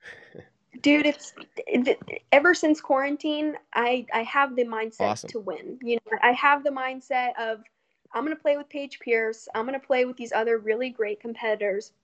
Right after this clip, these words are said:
Speaker 2: but, like, I deserve to be here.
Speaker 1: Yes.
Speaker 2: I, I worked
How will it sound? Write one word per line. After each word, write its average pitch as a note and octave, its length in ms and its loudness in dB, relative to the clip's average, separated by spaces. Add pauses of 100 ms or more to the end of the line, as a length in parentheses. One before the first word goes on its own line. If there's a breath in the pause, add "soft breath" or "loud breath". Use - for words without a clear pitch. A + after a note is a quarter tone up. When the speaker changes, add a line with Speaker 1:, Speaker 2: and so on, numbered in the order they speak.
Speaker 2:
but, A3 220 4
like, F#3+ 220 0 (460 soft breath)
I A#3 120 4
deserve A#3 420 2
to A3 100 0
be B3 180 -2
here. C#3+ 280 0
Speaker 1:
Yes. - 260 0
Speaker 2:
I, G#3+ 80 8
I A3 100 2 (120)
worked A#3+ 500 4